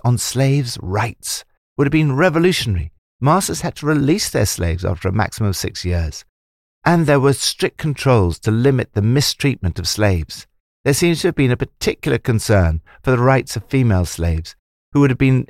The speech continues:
especially vulnerable in the ancient world. They're not to be treated the same as male slaves, but must either be married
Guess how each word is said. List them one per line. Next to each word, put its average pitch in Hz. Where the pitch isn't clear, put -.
especially -
vulnerable 92
in 92
the 92
ancient 90
world. 82
They're 139
not 156
to 139
be 143
treated 90
the 95
same 85
as 82
male 90
slaves, 82
but 101
must 110
either 123
be 98
married 160